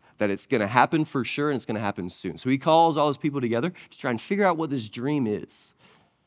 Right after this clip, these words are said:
They can't figure it out. All of his wise men, his sorcerers and things like that, they can't figure it out. But the cupbearer remembers.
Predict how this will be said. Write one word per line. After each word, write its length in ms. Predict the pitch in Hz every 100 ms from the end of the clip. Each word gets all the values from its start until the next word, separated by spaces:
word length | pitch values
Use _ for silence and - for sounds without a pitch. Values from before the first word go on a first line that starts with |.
| _ _ _ _ _ _ _ _ _ _ _ _
They 140 | 107 123
can't 240 | 165 156
figure 280 | - 127 127
it 80 | 113
out. 160 | 139
All 120 | 156 120
of 40 |
his 160 | 110 101
wise 320 | 120 135 127
men, 200 | 123 131
his 120 | 113
sorcerers 640 | - 127 123 127 127 127
and 120 | 107
things 180 | 104 110
like 140 | 110 107
that, 140 | 98
they 100 | 120
can't 220 | 143 123
figure 240 | - 110 110
it 60 |
out. 180 | 117 -
But 80 | 123
the 80 | 120
cupbearer 580 | - 220 127 120 123
remembers. 800 | 127 139 156 180 87 - - -